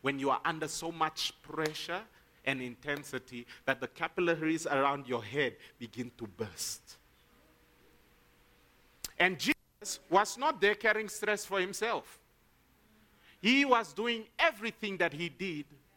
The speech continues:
for you and me. He was only here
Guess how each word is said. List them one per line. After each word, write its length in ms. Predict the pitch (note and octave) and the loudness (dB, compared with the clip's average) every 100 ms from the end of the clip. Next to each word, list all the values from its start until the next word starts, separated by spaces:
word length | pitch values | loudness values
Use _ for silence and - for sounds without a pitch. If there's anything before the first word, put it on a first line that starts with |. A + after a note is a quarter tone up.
| _ _ | _ _
for 140 | D3+ C#3 | -4 -2
you 240 | C#3+ C#3 | -2 -2
and 180 | B2 A#2 | -2 -8
me. 140 | G#2+ - _ _ _ _ _ _ _ _ _ | -14 -16 _ _ _ _ _ _ _ _ _
He 180 | F#3+ A#3+ | 4 6
was 320 | A#3 A3+ A3 - | 8 6 4 0
only 600 | A#3+ C#4 C#4+ C4 C4+ B3+ | 2 4 4 4 6 4
here 440 | C#3+ E3 G3 D#3 | 2 2 4 4